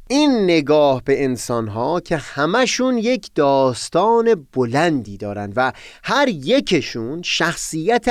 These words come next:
اصلی و قهرمان اون داستانی هستن که درش قرار دارن، این باعث می‌شه تا اون لحظهٔ ارتباط با اونها رو خیلی جدی‌تر بگیریم.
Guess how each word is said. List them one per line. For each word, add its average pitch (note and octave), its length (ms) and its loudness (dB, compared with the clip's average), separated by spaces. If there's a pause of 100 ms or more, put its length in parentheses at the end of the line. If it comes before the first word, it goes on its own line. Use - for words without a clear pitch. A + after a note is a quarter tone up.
(160)
اصلی C#3+ 720 -4
و B2+ 220 2
قهرمان G3 640 2
اون G#3 180 0
داستانی G3+ 540 2
هستن B3+ 360 2 (220)
که E3 120 2
درش C#3+ 360 2
قرار A#2+ 380 2
دارن، G#2+ 420 -4 (600)
این C#4+ 200 4
باعث B3 340 2
می‌شه B3 200 -2
تا A3 100 0
اون A3+ 160 0
لحظهٔ F3+ 720 2
ارتباط C3 600 0
با B2+ 100 0
اونها B2+ 380 0
رو B2+ 140 2
خیلی G#3 460 -4
جدی‌تر C#3 960 -4
بگیریم. G#2 540 -10